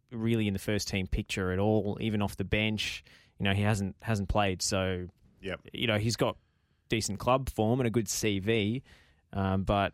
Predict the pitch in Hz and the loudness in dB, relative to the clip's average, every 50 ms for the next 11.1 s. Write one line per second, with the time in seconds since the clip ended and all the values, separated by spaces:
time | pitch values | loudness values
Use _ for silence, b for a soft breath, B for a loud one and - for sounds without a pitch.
0 | - - - 104 104 - 107 92 - 107 107 107 104 95 - - 98 92 90 92 | -6 -6 -6 -6 -4 -4 -8 -2 0 2 2 2 2 0 -2 -4 -4 -6 -6 -8
1 | 95 98 98 98 92 80 98 - - - 104 98 - - - 90 87 - - - | -6 -4 -2 -2 -2 -4 -8 -6 -2 0 0 0 0 -4 -4 -6 -6 -6 -4 -2
2 | - 101 - - - - - - 107 - - - 110 110 107 - 131 127 120 123 | -2 -2 -2 -2 -4 -4 -4 -6 -8 -6 -4 -2 0 2 2 4 4 6 6 6
3 | 123 120 120 117 107 113 120 113 113 110 110 98 107 104 101 - - 104 101 101 | 6 6 4 2 4 2 2 4 4 2 4 2 2 2 2 0 2 2 2 2
4 | 98 95 92 92 92 98 101 95 - - 87 - - 104 92 90 90 - - 92 | 2 0 0 0 0 0 0 -2 -2 -6 -8 -4 -2 -2 -2 -2 -4 -6 -6 -6
5 | - 95 90 98 104 104 101 - _ _ - - - 95 92 - - - - - | -6 -6 -6 -6 -6 -8 -10 -12 _ _ -10 -6 -6 -4 -6 -6 -10 -14 -8 -4
6 | 110 107 98 92 95 95 92 90 98 95 101 98 98 90 92 92 82 - - 85 | -2 -2 0 0 -2 -4 -4 -6 -6 -4 -4 -4 -2 -2 -2 -2 -2 -6 -10 -12
7 | 80 - - 76 76 - 76 - 92 87 85 82 - _ - - 85 78 b b | -12 -10 -14 -14 -16 -14 -8 -6 -6 -6 -6 -8 -10 _ -20 -20 -18 -18 b b
8 | b b b b b - 135 156 147 - - 180 170 160 151 143 120 107 123 123 | b b b b b 2 2 4 2 2 2 4 4 4 4 2 0 0 -2 0
9 | 107 123 117 101 120 110 107 113 113 107 104 - 107 120 131 139 139 - _ - | 2 0 2 2 2 2 2 2 2 2 2 0 0 -2 -4 -6 -8 -12 _ -4
10 | 120 107 110 113 104 - - - - 123 117 113 - 113 107 98 104 120 147 165 | -2 -2 0 -2 -4 -4 -6 -2 0 0 0 2 2 2 2 2 4 2 2 0
11 | - | -2